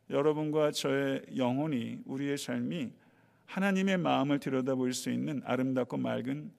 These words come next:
호수가 되라는 거예요. 여러분을 보면, 저를 보면 우리가 하나의 레이크와 같아서 하나님의 마음이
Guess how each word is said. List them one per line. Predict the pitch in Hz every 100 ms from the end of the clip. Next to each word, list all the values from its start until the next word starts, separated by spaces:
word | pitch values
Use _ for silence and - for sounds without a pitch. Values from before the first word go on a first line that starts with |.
| _ - -
호수가 | 190 - 165 170
되라는 | 160 123 113 101
거예요. | 110 - _ _ _ _ _ _ _ _ _ _
여러분을 | 135 139 151 151 151 151
보면, | 147 131 127 127 175 208 - _ _
저를 | - 151 165
보면 | 156 135 175 147 110 - _ _ _ _
우리가 | 139 151
하나의 | 156 156 143
레이크와 | 127 135 143 - 147
같아서 | 131 135 123 - 170 196 - _ _
하나님의 | - 196 202 208 202
마음이 | 170 147 147 151 156